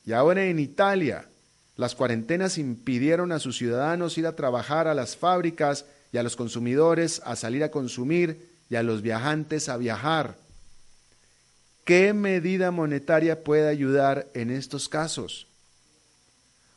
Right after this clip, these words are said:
Otra complicación más es que aunque las medidas de los bancos centrales fueran en efectivo efectivas,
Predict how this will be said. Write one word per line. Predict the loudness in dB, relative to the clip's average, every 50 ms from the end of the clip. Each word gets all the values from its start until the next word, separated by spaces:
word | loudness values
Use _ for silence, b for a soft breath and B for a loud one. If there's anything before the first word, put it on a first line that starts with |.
| b b _
Otra | -6 -4 -4 -2
complicación | 0 -2 -2 -2 -4 -2 -2 -2 0 0 -2 -2 0
más | 0 0 0 0 0 -2
es | -2 -4 -4 -2
que | -2 -2
aunque | 0 0 0 -2 -4 -2 -2 0
las | 0 0 -2 -2 -4
medidas | -4 -2 0 2 4 4 4 2 2
de | 0 0
los | 0 0 0 -2
bancos | -2 -2 -2 -2 -4 -6 -6 -4
centrales | -6 -6 -6 -6 -2 2 2 2 2 2 -2 -4 -8 -10
fueran | -2 2 2 4 4 4 2 0
en | -2 -2 -2
efectivo | -4 -4 -4 -6 -8 -8 -12 _ -4 -2 -2 0 2 2 2
efectivas, | 2 2 0 -4 -4 -4 -8 -8 _ -2 0 4 6 6 6 6 4 2 0 -6 -10